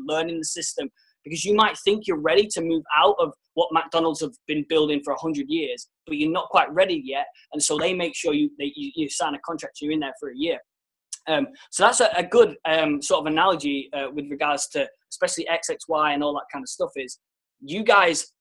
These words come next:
as a team can do so much more than if you do it all individually, because you keep adding to one pot and that pot just ke-, keeps getting bigger and bigger of everybody's ideas,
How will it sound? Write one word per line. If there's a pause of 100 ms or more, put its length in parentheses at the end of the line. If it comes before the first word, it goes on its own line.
as
a
team
can
do
so
much
more
than
if
you
do
it
all
individually,
because (260)
you
keep (120)
adding
to
one
pot (240)
and
that (100)
pot
just
ke-,
keeps
getting
bigger
and
bigger
of (140)
everybody's
ideas,